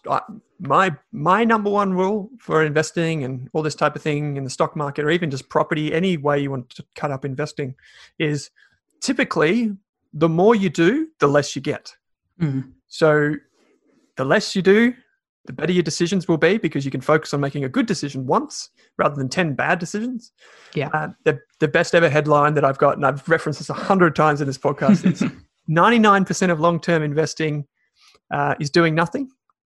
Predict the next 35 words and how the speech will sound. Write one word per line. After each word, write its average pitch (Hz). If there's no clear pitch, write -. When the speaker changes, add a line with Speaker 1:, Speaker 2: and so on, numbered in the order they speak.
Speaker 1:
The 147
one 165
percent 151
changes 131
your 131
life. -
Speaker 2:
Mm. 165
Speaker 1:
And 143
that's 147
so 156
true. 131
So 147
take 190
your 202
time 170
with 165
these 160
things. 156
You 165
know, 165
you've 160
got, 170
we're 156
measuring 180
returns 165
over 147
decades, 160
not 156
days. 151
So -
just 160
Speaker 2:
Yeah. 147
Speaker 1:
focus 185
on 160
that. 147